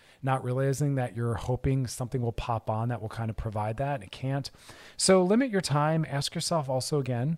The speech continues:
what need do I have? And is this able to meet that need? I even talk about that with eroticism.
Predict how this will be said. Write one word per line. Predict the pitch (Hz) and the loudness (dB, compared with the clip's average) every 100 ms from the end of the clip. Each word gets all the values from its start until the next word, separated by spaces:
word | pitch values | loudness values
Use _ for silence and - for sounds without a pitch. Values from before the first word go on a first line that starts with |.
| - - - | -6 -20 -4
what | 131 - | -4 -2
need | 117 113 127 160 160 - _ _ | -2 0 0 -2 -6 -14 _ _
do | - 185 | 2 4
I | |
have? | 185 220 240 233 - _ _ _ | 4 0 -2 -4 -12 _ _ _
And | 139 135 | -4 -2
is | 139 | -2
this | 147 - | -2 0
able | 131 139 | 0 0
to | - 120 | -2 -2
meet | 127 | -2
that | - 117 | 0 -2
need? | 101 113 160 - | -2 -4 -4 -4
I | 139 | -2
even | 160 | -2
talk | - 151 | -2 -2
about | - 123 | 0 0
that | 127 | 0
with | 113 120 | -2 -6
eroticism. | 95 92 110 113 165 165 202 | -6 -6 -4 -2 -2 -2 -4